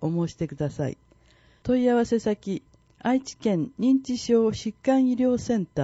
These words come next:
ー、旭ヶ丘ホスピタル。電話、零五六八八八零二八四。歯の健康センター、子どものフッ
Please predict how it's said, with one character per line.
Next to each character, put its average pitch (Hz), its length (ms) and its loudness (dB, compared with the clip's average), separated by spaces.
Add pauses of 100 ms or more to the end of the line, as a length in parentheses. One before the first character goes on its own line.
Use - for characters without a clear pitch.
ー、 127 80 -10 (480)
旭 269 400 0
ヶ 247 160 2
丘 233 200 -2
ホ 214 140 -2
ス - 160 -12
ピ - 80 -18
タ 127 160 -6
ル。 104 180 -10 (600)
電 208 200 0
話、 196 240 0 (140)
零 254 260 4
五 240 280 4
六 160 260 -2
八 170 560 -4
八 139 340 -6
八 175 480 -4 (140)
零 233 260 0
二 220 220 0
八 135 400 -6
四。 135 180 -4 (640)
歯 285 140 -2
の 220 160 0
健 233 320 -2
康 226 160 2
セ 214 160 -2
ン 160 80 -4
タ - 140 -6
ー、 - 120 -6 (760)
子 196 160 -2
ど 254 100 6
も 269 160 4
の 247 160 0
フ 226 180 -8
ッ - 40 -8